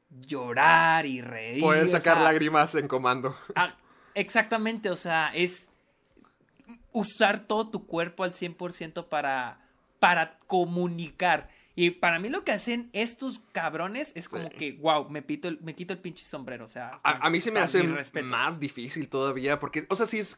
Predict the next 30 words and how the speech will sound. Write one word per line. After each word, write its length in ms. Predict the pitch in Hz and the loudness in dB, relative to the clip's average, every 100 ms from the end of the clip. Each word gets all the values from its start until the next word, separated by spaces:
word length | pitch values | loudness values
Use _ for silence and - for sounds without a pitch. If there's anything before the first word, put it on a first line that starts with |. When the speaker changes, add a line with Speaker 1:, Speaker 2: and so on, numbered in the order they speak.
| - | -4
Speaker 1:
Oh, 120 | - 214 | 4 6
Speaker 2:
obvia-, 160 | 226 | 6
Speaker 1:
sí. 180 | 202 180 | 4 4
Speaker 2:
obviamente 360 | 165 196 226 214 | 6 6 4 2
recitar 440 | 170 165 147 147 | 0 -2 0 0
una 160 | 160 156 | 2 0
línea 160 | 143 147 | -2 -4
es 80 | |
complicado, 500 | - 113 113 135 170 131 | -6 -10 0 4 4 4
obviamente 340 | 131 147 151 | 2 0 -2
le 80 | 143 | -2
tienes 200 | 123 127 | -2 -6
que 100 | 139 | -6
poner 340 | 127 135 135 - - - | -8 -6 -6 -10 -16 -2
un 160 | 127 143 | 0 2
montón 320 | 147 147 143 | 0 0 0
de 80 | 143 | 0
emoción. 520 | 127 - 143 156 185 | -2 -2 0 0 -2
He, 160 | 220 190 | -4 -4
he 40 | |
estado 240 | 180 214 226 | 6 8 8
viendo 180 | 214 220 | 6 2
muchos 400 | 202 214 185 165 | -2 -4 -6 -4
videos 400 | 160 143 156 156 | 0 2 2 0
y 60 | |
muchos 240 | 143 165 160 | -4 -4 -6
ensayos 320 | 139 139 151 | -4 -4 -4
de 40 | |
actuación 340 | 151 123 131 135 | -6 -6 -6 -6
últimamente, 680 | 139 156 123 127 131 123 | -6 -4 -4 -4 -6 -8